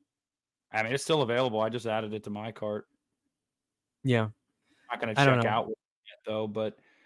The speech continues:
Speaker 1: yeah, I mean, it, I don't know, man. Like, it'd be cool to get, 'cause I have the Steel of twenty eighteen and the Steel of Kills. Um, shout out Rudy for the Kill Steel book. Um, but I don't know, man.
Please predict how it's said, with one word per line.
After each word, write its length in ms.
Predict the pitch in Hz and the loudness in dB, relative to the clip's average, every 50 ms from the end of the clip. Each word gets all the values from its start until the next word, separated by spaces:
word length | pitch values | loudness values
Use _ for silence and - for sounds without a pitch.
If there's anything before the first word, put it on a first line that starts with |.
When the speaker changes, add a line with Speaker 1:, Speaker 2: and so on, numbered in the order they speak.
| _ _ _ _ _ _ _ _ _ | _ _ _ _ _ _ _ _ _
Speaker 1:
yeah, 180 | 139 165 160 147 | 4 6 6 6
I 60 | 156 | 6
mean, 220 | 170 175 180 160 - | 6 4 2 0 -2
it, 300 | 156 160 - - - - - - _ _ _ _ _ _ _ _ _ | -4 -6 -6 -10 -16 -18 -20 -20 _ _ _ _ _ _ _ _ _
I 140 | 123 117 113 | 0 0 0
don't 180 | 101 95 95 90 | 0 -2 -6 -8
know, 240 | 90 92 95 98 95 | -8 -8 -8 -8 -8
man. 360 | 98 98 101 101 101 101 110 | -8 -6 -6 -6 -8 -6 -6
Like, 320 | 120 110 113 110 - - - _ _ _ _ - - _ - - _ _ _ - - - - _ _ | -4 -4 -4 -6 -8 -14 -20 _ _ _ _ -20 -20 _ -20 -20 _ _ _ -20 -20 -20 -20 _ _
it'd 100 | - 139 | 0 2
be 120 | 135 160 156 | 2 2 2
cool 300 | - - 160 156 156 156 | 4 6 6 6 6 6
to 100 | 139 143 | 4 2
get, 180 | 131 143 - - | 2 0 0 0
'cause 120 | 147 135 | 2 2
I 80 | 139 135 | 4 4
have 180 | 147 156 147 | 4 4 4
the 80 | 143 156 | 4 2
Steel 340 | 151 - - 156 151 147 139 | 2 2 2 4 4 4 2
of 100 | 127 - | 2 0
twenty 260 | 143 139 139 135 131 | 0 2 2 4 2
eighteen 360 | 131 127 - - 131 127 123 127 | 2 2 0 0 2 2 2 0
and 180 | 110 120 123 123 | -2 -2 -4 -4
the 40 | |
Steel 420 | 110 - - - 123 123 123 120 117 | -6 -4 -2 0 2 2 4 4 2
of 140 | 110 - - | 0 -2 -4
Kills. 580 | - - 156 147 117 107 113 120 - - - _ _ _ _ 110 | -2 2 2 4 4 2 0 -2 -6 -12 -20 _ _ _ _ -8
Um, 600 | 117 117 117 120 117 110 110 107 107 107 107 - _ _ _ _ _ _ _ _ _ _ _ _ _ _ _ _ _ _ _ _ _ - | -6 -4 -4 -4 -4 -4 -4 -4 -4 -6 -8 -10 _ _ _ _ _ _ _ _ _ _ _ _ _ _ _ _ _ _ _ _ _ 0
shout 200 | 131 113 113 107 | 0 0 0 0
out 180 | 107 117 110 117 | -2 -2 -2 0
Rudy 260 | 120 120 117 120 117 | 0 0 0 0 -2
for 160 | - - 113 | -2 -4 -6
the 80 | 104 104 | -6 -4
Kill 240 | - - 139 123 117 | -2 0 0 0 0
Steel 260 | - - 127 110 101 | -2 -2 -2 -2 -2
book. 320 | 95 107 117 135 - - - _ _ - | 0 -2 -2 -2 -4 -8 -18 _ _ -2
Um, 600 | 123 127 123 120 120 117 117 113 113 110 107 107 _ _ _ _ _ _ _ _ _ _ _ _ _ | 0 2 2 2 2 0 -2 -2 -4 -4 -6 -10 _ _ _ _ _ _ _ _ _ _ _ _ _
but 240 | - 151 151 - _ _ _ _ - | 0 0 0 -2 _ _ _ _ -8
I 80 | - 143 | -4 -2
don't 140 | 180 190 185 | 0 2 2
know, 160 | 185 175 120 | 2 2 0
man. 420 | 98 92 90 95 95 95 98 101 | -2 -4 -6 -8 -8 -8 -10 -12